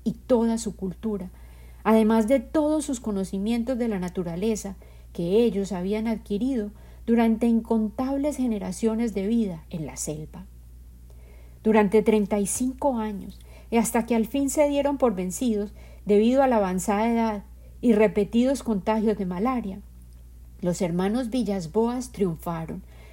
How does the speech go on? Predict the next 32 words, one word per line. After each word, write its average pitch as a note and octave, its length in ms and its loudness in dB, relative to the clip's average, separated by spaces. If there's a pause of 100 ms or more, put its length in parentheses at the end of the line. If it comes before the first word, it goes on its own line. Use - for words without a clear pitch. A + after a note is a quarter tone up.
(120)
con A#3 160 2
el B3 120 2
apoyo B3 420 2
de B3 140 2
funai G3 580 -4 (320)
y A#3+ 120 4
negaron B3 460 2
el B3+ 140 0
acceso A3+ 480 -2
a B3 40 -2
los A3+ 200 -2
especuladores F#3 960 -4
de G#3+ 100 0
la D#3 140 -4
tierra, E3+ 500 -6 (380)
a E3+ 80 -2
los F3 160 -2
cazadores F3+ 560 0
de A3 100 2
pieles F3 360 -4
de G#3 60 0
animales, F3 600 -6 (280)
a F3+ 60 -2
los F#3 200 0
mineros, F#3 600 -2 (160)
a E3+ 80 -6
los F3+ 160 -2
caucheros, F#3 720 -6 (200)
los G3+ 140 -2
periodistas, F#3+ 800 -2 (200)
los F#3+ 280 2
vagos, G3+ 500 -2